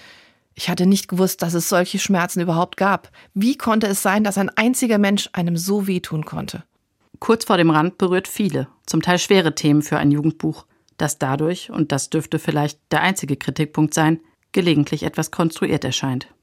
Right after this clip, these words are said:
Speaker 2: Aber dennoch hat Eva Rottmann einen beeindruckend authentischen Coming-of-Age-Roman geschrieben. Über wahre Freundschaft,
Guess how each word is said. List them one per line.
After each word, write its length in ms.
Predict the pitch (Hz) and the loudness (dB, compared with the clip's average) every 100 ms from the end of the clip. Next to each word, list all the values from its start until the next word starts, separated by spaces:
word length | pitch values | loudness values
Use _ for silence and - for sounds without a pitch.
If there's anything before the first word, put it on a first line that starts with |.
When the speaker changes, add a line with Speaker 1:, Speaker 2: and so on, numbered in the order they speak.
| _ _ _ _ - | _ _ _ _ -2
Speaker 2:
Aber 160 | 156 151 | 0 4
dennoch 460 | 160 175 226 - - - | 4 4 2 -8 -20 -6
hat 140 | 175 | -4
Eva 180 | 165 160 | -2 -2
Rottmann 400 | 143 143 - 160 | 0 0 0 0
einen 240 | 147 143 139 | 2 0 0
beeindruckend 680 | 120 156 165 180 196 185 - | 2 2 2 0 -2 -2 -6
authentischen 680 | 139 143 143 151 - 160 | -2 -2 0 -2 0 -2
Coming-of-Age-Roman 960 | - 151 139 147 - 151 - 143 139 139 | 0 0 2 2 0 -4 -4 -4 -2 -2
geschrieben. 480 | 139 - 147 151 - _ _ _ _ | -6 -8 -8 -8 -10 _ _ _ _
Über 220 | 180 190 180 | 0 2 4
wahre 200 | 180 196 | 2 0
Freundschaft, 720 | - 180 160 143 131 - | 0 2 2 -2 -8 -12